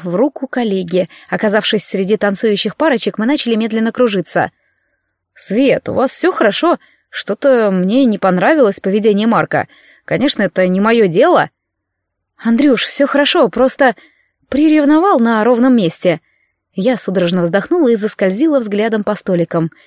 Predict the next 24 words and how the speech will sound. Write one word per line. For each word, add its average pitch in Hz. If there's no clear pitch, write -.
Все -
пили 262
и 190
веселились, 214
улыбки 349
украшали 226
лица 269
коллег, 233
а 185
алкоголь 190
делал 220
смех 202
громче. 175
Казалось, 247
только 226
я 233
да 196
Марк 269
были 262
единственными 269
гостями 240
без 196
должного 254
настроения. 175